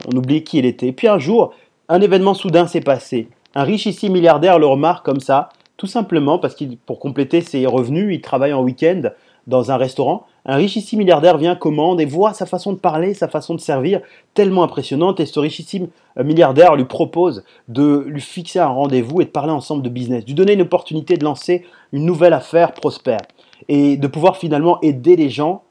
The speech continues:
à améliorer, euh, plein de choses, euh, apporter vraiment quelque chose, une dimension nouvelle à la vie et que ce milliardaire sent que c'est cette personne-là qui doit le faire.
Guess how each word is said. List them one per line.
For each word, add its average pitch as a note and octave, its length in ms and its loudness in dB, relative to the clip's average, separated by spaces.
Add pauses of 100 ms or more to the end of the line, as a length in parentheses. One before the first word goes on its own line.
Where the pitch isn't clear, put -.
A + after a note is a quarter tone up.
(140)
à B2+ 220 0
améliorer, C#3 580 2
euh, A#2+ 140 2 (340)
plein F#3+ 200 0
de F3 40 -2
choses, E3 500 0
euh, B2 380 2
apporter D3+ 320 -2
vraiment E3 240 0
quelque D3+ 180 -8
chose, E3 160 -2
une D3 120 -2
dimension D#3+ 420 -2
nouvelle D#3 400 4
à C3+ 80 6
la B2+ 140 2
vie D3 240 -4 (440)
et C#3 100 -2
que C3+ 340 0
ce C3 160 -6
milliardaire D3+ 460 0
sent - 180 -4
que C#3 120 -8
c'est C#3+ 100 -10
cette C3+ 180 -8
personne-là C#3 500 -2
qui - 120 -14
doit A#2+ 140 -2
le G#2+ 40 -10
faire. - 200 -20